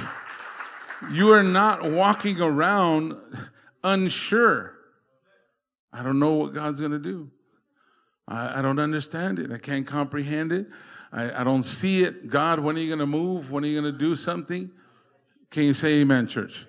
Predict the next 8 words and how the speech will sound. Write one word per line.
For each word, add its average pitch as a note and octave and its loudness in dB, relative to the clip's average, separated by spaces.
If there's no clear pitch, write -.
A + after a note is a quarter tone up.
This D#3+ 4
was F#3 4
not F#3 2
Joseph's E3 0
mentality. D3 -2
Joseph's E3+ -4
mentality D#3 0
is, C3+ 0